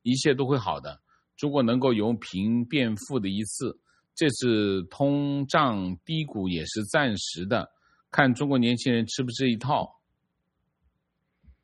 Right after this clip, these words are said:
电视剧，谁还看电视剧？现在还有人看电视剧吗？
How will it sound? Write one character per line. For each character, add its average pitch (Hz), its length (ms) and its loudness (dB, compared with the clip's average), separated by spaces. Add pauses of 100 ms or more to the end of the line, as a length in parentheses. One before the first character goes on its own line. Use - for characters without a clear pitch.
电 139 140 0
视 120 140 -6
剧， 120 380 -8
谁 - 200 -2
还 117 80 2
看 117 160 0
电 113 140 0
视 104 160 -8
剧？ 101 220 -10
现 135 180 0
在 120 60 4
还 104 80 2
有 95 40 0
人 104 120 0
看 113 180 0
电 110 100 -2
视 101 140 -10
剧 110 160 -2
吗？ 82 240 -4